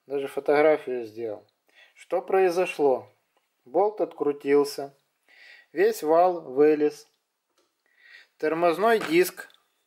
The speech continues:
уперся в скобу суппорта. И себе его уже пол диска сожрало об скобу.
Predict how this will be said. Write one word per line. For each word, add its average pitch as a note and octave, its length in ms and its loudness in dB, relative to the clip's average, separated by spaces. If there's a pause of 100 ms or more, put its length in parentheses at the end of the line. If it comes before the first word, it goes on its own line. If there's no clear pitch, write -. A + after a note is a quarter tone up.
(960)
уперся F3+ 560 0
в - 80 -6
скобу F#3 760 0 (100)
суппорта. D#3 800 -6 (1300)
И F#4 220 0
себе G#3+ 400 2
его F#3 160 6
уже E3 200 4
пол E3 340 0
диска E3 380 -2
сожрало G#3 800 2 (640)
об D#3 160 -14
скобу. F3 580 0